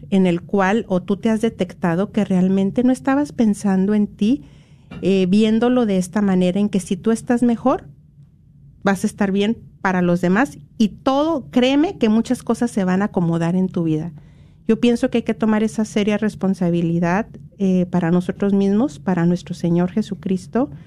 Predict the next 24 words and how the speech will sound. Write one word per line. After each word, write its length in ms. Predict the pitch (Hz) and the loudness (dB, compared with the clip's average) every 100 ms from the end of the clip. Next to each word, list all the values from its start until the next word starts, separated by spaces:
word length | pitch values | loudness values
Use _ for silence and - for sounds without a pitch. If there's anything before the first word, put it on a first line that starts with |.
| - - - | -20 -20 -8
eh, 180 | - 175 | -2 -2
para 240 | 165 175 175 | 0 0 2
el 180 | 175 | 2
bien, 600 | 170 185 196 214 254 240 - | 2 2 2 4 2 0 -2
eh, 160 | 185 175 | 0 0
de 120 | 180 | 0
las 240 | 170 165 | 0 -2
familias, 760 | - 170 196 214 233 294 - - | -2 2 2 4 2 0 -4 -6
para 180 | 175 170 | -4 -2
el 80 | 170 | 0
bien 200 | 185 196 | 2 2
de 80 | |
la 120 | 220 202 | 0 0
comunidad. 640 | - 175 165 165 165 175 - - | 0 0 2 0 -2 -4 -6 -2
Vamos 300 | 180 220 240 | 2 2 0
a 20 | |
estar 220 | 202 180 | -2 0
ocasionando 600 | 196 220 214 180 170 190 | 0 -2 -2 0 2 2
menos 280 | 214 196 214 | 2 0 -2
problemas, 640 | - 180 175 170 170 - - - - - - | -4 -4 -2 -2 -4 -10 -20 -20 -20 -20 -6
de 120 | 180 | 0
verdad 280 | 170 170 175 | 0 2 -2
que 120 | - 202 | -2 -2
sí. 220 | 208 | -2